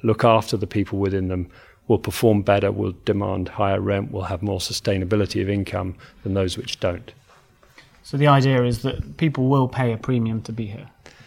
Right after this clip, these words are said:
Speaker 1: Uh, d-, d-, that's a, that, that's f-, feeding me with words, isn't it? Uh, we, we, we've always priced this building at the market rate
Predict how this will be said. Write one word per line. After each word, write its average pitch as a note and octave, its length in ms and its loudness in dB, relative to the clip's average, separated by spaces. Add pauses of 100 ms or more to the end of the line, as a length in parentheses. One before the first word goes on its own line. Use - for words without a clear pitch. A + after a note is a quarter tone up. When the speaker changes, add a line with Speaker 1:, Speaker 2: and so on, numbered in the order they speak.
(360)
Speaker 1:
Uh, - 340 2
d-, C#4+ 180 -14
d-, - 160 -14
that's - 320 4
a, F3+ 120 6
that, F3 460 -2
that's F3 300 2
f-, F#3+ 340 -8
feeding C3+ 380 4
me B2+ 140 6
with B2 200 4
words, C3+ 300 6
isn't C#3 120 2
it? C3+ 160 4
Uh, D#3 120 6
we, F3 340 4
we, F3 220 6
we've F3+ 300 6
always D#3+ 280 8
priced C3+ 420 4
this - 140 0
building A2 380 4
at A2+ 100 0
the A2+ 60 -4
market G#2 420 2
rate G2 260 -2